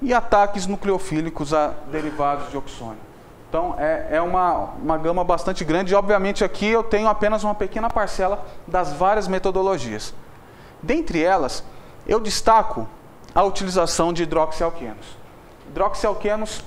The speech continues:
pelo menos pra mim, eles sempre foram substratos muito interessantes. Por quê? Porque a obtenção de derivados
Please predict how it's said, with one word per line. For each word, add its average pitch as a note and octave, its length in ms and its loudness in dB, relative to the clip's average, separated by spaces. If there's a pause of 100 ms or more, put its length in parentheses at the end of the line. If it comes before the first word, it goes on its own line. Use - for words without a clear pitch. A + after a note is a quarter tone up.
(480)
pelo F3 160 2
menos G#3+ 220 -2
pra A#3 240 2
mim, E3 280 -4 (460)
eles E3 140 -10
sempre G#3+ 260 -4
foram G3+ 260 -2
substratos G3 840 0
muito G#3 400 -2
interessantes. E3+ 680 -2
Por - 160 -2
quê? - 300 -2 (340)
Porque G3 240 -2
a B3 60 6
obtenção A#3+ 720 0 (240)
de F#3 180 -2
derivados C3+ 840 0